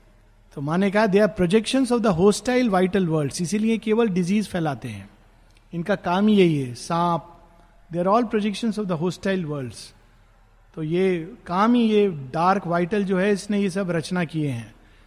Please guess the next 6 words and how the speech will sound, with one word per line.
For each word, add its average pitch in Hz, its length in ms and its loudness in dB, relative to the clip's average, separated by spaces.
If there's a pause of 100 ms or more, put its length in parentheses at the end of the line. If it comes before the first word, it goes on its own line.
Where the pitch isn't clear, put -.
संसार 156 480 -2
में, 131 160 -6
विभत्स 175 520 2
रूप। 147 220 -6 (2250)
Trampled 226 680 4 (540)
to 208 100 4